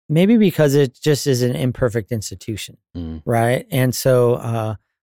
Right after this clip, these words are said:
Speaker 1: what is it? It's attributed to Churchill, but I don't know if we can
Speaker 2: Mm.
Speaker 1: ever,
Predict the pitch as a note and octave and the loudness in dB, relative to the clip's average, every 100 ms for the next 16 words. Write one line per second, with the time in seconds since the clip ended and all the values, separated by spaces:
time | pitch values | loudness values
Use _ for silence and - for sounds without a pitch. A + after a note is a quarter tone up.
0 | - B2+ A#2+ A2 B2+ C3 C3+ - E3 D#3+ | -2 0 0 -2 -4 -4 -4 -2 0 2
1 | B2 A2+ A#2 - A#2 G#2+ A2+ G#2 A2+ A2+ | 2 0 -4 -2 -4 -2 -4 -2 -2 -2
2 | A2+ A2 A2 G#2 - A#2 G2+ A2+ A2+ A2 | -2 -4 -4 -6 -6 -8 -6 -6 -6 -4
3 | A2 G2+ | -4 -6